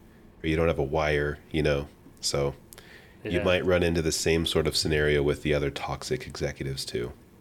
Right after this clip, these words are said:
Speaker 1: as you're climbing that ladder.
Speaker 2: Mm-hmm.
Speaker 1: So
Speaker 2: You're, you're gonna, you're either gonna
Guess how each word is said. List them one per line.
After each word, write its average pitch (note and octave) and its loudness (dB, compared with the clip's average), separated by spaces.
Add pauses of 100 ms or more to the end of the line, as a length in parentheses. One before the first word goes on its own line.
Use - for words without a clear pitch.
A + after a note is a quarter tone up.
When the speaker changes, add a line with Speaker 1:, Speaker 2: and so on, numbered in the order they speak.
(220)
Speaker 1:
as C#2+ -8
you're C#3+ -4
climbing C#3 -4
that - -8
ladder. C3+ -4
Speaker 2:
Mm-hmm. A2+ -8 (1800)
Speaker 1:
So D2 2
Speaker 2:
You're, B2 -2
you're C3+ -2
gonna, F3 6
you're D3 2
either D#3+ 6
gonna C#3+ 4